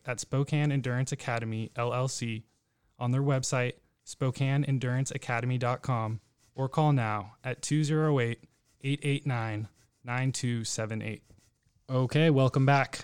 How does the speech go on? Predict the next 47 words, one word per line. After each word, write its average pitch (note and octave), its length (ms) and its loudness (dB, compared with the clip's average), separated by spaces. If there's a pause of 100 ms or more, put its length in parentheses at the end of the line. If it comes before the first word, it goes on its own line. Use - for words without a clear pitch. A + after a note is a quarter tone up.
(120)
So D3 300 2
now C#3+ 240 4
we E3 120 6
will C3+ 140 4
turn C#3+ 260 2
our B2 80 0
focus C#3 400 0
to C3 100 -4
more B2+ 220 2
of A2 120 0
the A2+ 160 2
medicine-based B2 880 2
clinical B2+ 400 0
reasoning B2 680 2
and A#2 280 0
management A#2 460 -2
of A2 120 -6
covid G#2+ 220 -2
nineteen. A2 480 -2 (240)
So C3+ 280 4
if A#2 120 -2
you A#2+ 180 2
just B2+ 220 0
came C3 180 2
for B2 120 -2
the G#2+ 60 -4
Spanish, C3 520 2 (280)
now's A#2+ 200 2
your A2+ 80 -2
chance A#2 240 0
to - 80 -6
get A#2 140 2
out A2+ 60 4
of A2 100 0
class A2+ 280 2
early. B2 360 2 (380)
Um, A2+ 340 0
Adrian, C3 360 2
you B2 120 2
did A2+ 200 -2
such - 300 -2
a A#2+ 120 0
wonderful A2+ 420 0
job A#2 380 2
taking A2+ 300 0
a G#2+ 80 0
focused, - 680 0